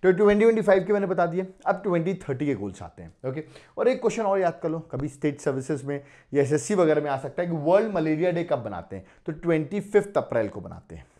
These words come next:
ठीक है, चलिए आगे बढ़ते हैं। ट्वेंटी थर्टी का एक और बताऊंगा मैं आपको,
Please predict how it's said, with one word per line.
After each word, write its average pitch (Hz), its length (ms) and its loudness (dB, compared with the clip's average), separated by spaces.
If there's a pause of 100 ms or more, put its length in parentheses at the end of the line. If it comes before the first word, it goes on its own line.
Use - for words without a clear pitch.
(120)
ठीक 113 160 -10
है, 113 80 -12 (200)
चलिए 73 220 -8 (340)
आगे 156 200 6
बढ़ते 180 240 6
हैं। 185 160 -2 (200)
ट्वेंटी 170 300 2
थर्टी 170 220 2
का 160 60 6
एक 135 180 2
और 143 120 4
बताऊंगा 143 320 -6
मैं 143 100 -6
आपको, 135 260 -10